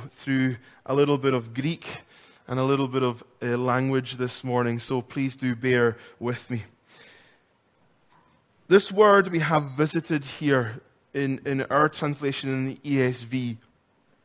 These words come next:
is the verb that's translated, it's visited. And it comes from a really important noun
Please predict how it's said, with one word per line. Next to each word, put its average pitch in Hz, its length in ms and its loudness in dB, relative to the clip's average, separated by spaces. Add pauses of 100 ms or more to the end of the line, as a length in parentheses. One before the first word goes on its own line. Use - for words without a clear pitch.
(800)
is 147 200 2
the 139 180 0
verb 165 500 8
that's 175 320 2
translated, 156 1040 0 (3250)
it's 123 140 -12
visited. 131 480 -4 (720)
And 151 160 4
it 156 120 -2
comes 208 460 0
from 180 180 0
a 160 80 4
really 190 540 0
important 170 840 -2
noun 139 580 0